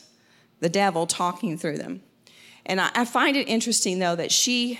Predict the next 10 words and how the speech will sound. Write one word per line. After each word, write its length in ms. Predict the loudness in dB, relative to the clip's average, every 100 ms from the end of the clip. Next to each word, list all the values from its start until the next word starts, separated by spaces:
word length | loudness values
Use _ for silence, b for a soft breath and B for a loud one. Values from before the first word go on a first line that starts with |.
| -8
said 380 | -4 0 0 0
this. 520 | -2 0 0 -2 -6
She 260 | -2 0 2
looked 360 | 4 4 4
to 100 | 0
God 340 | 0 2 0 -2
first 800 | -6 -2 0 0 0 0 -2 -8 -14 _ _ b b b b
and 120 | -4 0
said 280 | 0 0
no. 280 | 0 -2 -6